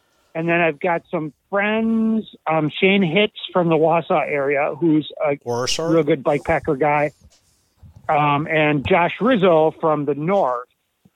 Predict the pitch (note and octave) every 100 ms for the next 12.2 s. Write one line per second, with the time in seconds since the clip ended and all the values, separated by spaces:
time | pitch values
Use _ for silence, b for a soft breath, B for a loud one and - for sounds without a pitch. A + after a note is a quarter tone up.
0 | _ _ _ _ D3 C#3+ C#3 C#3 C3+ C3+
1 | B2+ C3+ C#3 - G#3 F#3+ F#3 E3 D#3+ C#3
2 | E3 D3 D3 D3 C#3 C#3 C#3 C#3 C#3 C#3
3 | C3+ C3+ C3 C3 C#3 C3 C3 C3 - C#3
4 | - _ - F#3 A#2+ - - _ _ _
5 | _ - D3 F3+ A3+ A#3+ G3 D#3 A#2 B2
6 | - D3 C3+ C3+ - _ _ _ F3 E3
7 | - D#3+ D3+ D#3 C#3 C3+ C3 B2+ B2 B2
8 | - C3 A#2+ A#2+ - B2+ A#2 A#2 _ -
9 | B2+ A#2 B2+ A#2+ A2 B2 A2+ A2+ G#2+ A2
10 | A2 G#2+ - - A2+ G#2+ G#2 A2+ _ -
11 | A#2+ A#2 A2 A2 A#2 G#2+ A2 - A#2+ G#2
12 | A2